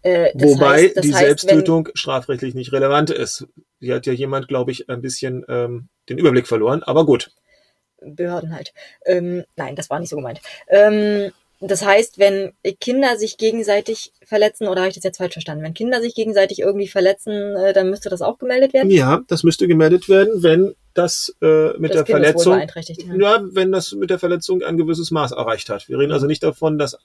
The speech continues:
Speaker 2: äh, klein Anton der Marie mit dem Matchbox-Auto eins übergezogen hat, oder vielleicht doch, na, wahrscheinlich eher nicht. Das würde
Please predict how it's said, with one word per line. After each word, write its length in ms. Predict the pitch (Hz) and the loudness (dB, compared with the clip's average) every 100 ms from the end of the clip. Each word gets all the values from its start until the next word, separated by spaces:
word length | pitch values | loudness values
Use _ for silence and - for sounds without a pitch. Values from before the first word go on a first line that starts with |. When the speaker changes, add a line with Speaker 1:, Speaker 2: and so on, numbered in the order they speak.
| _ | _
Speaker 2:
äh, 280 | 143 139 131 - - - - _ | -4 -2 -4 -8 -20 -20 -20 _
klein 200 | - 151 | -4 -4
Anton 360 | - 151 160 160 | -2 -4 0 0
der 100 | 151 | 0
Marie 360 | 147 135 147 151 | 0 0 0 -2
mit 100 | 139 | -2
dem 120 | 135 | -2
Matchbox-Auto 600 | 165 - 160 - 139 139 | -2 -2 -4 -2 -2 -2
eins 180 | 139 120 | -4 -8
übergezogen 640 | 135 139 147 - 151 165 | -6 -4 -6 -4 -4 -2
hat, 240 | 175 - - _ _ | -4 -6 -12 _ _
oder 220 | 117 110 | -8 -6
vielleicht 240 | - - | -8 -4
doch, 180 | 147 - | -4 -4
na, 140 | - 208 | -2 0
wahrscheinlich 360 | 160 156 135 | 2 0 -2
eher 120 | - 123 | -4 -2
nicht. 300 | 139 190 - | -2 -2 -8
Das 160 | - | -4
würde 260 | 147 143 | 2 2